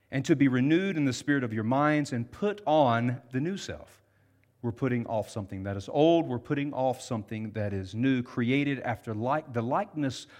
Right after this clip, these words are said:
of God in true righteousness and a good message for our age, holiness.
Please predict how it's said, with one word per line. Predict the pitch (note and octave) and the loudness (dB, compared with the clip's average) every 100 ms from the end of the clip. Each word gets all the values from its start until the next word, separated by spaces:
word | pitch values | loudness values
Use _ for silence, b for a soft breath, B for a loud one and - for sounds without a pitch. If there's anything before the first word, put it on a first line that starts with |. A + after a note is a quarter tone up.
| B | B
of | - A#2 G#2+ | -4 -4 2
God | C3 C3 A2+ G2 | 6 6 6 4
in | G#2 G#2+ | 0 -6
true | - C3+ | -2 -2
righteousness | C3 A#2+ G#2 - E2+ - F2+ F2+ - | 0 -2 -2 -6 -14 -12 -12 -12 -14
and | - B2 E3 D#3 F2+ D#2 F#2 A2 b b b b b b | -6 -2 0 0 -2 -10 -14 -16 b b b b b b
a | B2 | -6
good | A2+ E3 | 0 2
message | D3+ C3 G#2 G#2 F#2 - | 2 0 0 -8 -10 -16
for | - G#2+ | -6 -2
our | G2 F#2+ | 0 -2
age, | F#2+ F2+ D#2 - - b b b b b b b _ _ | -6 -10 -12 -16 -20 b b b b b b b _ _
holiness. | - D3 C3 A2 E2 D#2+ - - - | -4 0 2 0 -6 -12 -18 -20 -20